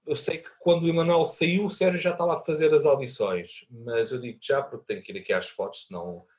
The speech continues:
esquece, é que não, é que não consigo mesmo de toda lembrar-me. <laughs> Espera aí, que é fácil fazer isto. Ah,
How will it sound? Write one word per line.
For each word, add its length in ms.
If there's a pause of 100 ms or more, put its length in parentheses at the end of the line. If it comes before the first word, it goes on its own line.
(300)
esquece, 560
é 60
que 80
não, 220
é 100
que 100
não 180
consigo 400
mesmo 300
de 140
toda 680
lembrar-me. 920
<laughs> 540 (600)
Espera 180
aí, 120
que 120
é 60
fácil 440
fazer 260
isto. 240 (180)
Ah, 680